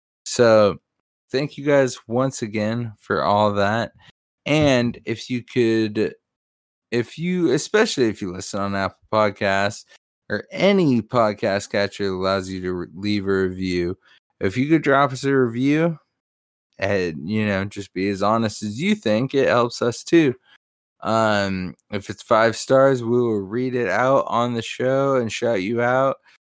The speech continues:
And, uh, it might seem, you know, just like, "Why do they ask for reviews?" But it really does. It makes a difference. I mean, we hit top fifty in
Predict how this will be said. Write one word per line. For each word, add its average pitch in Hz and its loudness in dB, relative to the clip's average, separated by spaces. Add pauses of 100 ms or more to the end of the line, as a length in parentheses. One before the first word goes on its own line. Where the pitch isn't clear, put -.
(300)
And, 104 -2
uh, 95 2 (180)
it 123 -2
might 117 -4
seem, 104 -6
you 95 -6
know, 92 -6
just 92 -12
like, 80 -10
"Why 117 -4
do 123 -10
they 117 -4
ask 110 -6
for 104 -6
reviews?" 104 -6
But 80 -2
it 80 0 (120)
really 127 0
does. 117 0
It 69 -10
makes 95 -4
a 95 -20
difference. 87 -4
I 85 -4
mean, 87 -6 (480)
we 123 2
hit 127 0
top 101 0
fifty 101 0
in 92 -4